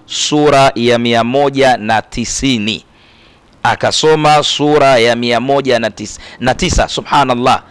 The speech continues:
sura ya mia moja na tisa ambayo ni Suratul Kafirun. Sahaba huyu akasoma, "Qul ya ayyuhal kafirun, a'budu ma ta'budun,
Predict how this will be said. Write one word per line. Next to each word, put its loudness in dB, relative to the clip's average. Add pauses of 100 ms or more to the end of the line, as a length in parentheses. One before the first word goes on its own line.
(140)
sura 2
ya 4
mia 2
moja 0
na 0
tisa 0 (320)
ambayo 2
ni 0
Suratul 2
Kafirun. 0 (960)
Sahaba 0
huyu 2
akasoma, 2 (400)
"Qul 0
ya 4
ayyuhal 0
kafirun, 2 (380)
a'budu 2
ma 4
ta'budun, 2